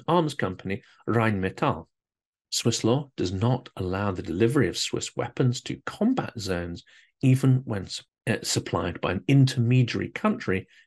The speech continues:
due to its long-standing neutrality policy. One has to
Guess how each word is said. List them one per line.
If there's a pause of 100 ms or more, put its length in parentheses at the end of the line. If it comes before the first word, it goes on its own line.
due
to
its
long-standing
neutrality
policy. (460)
One
has
to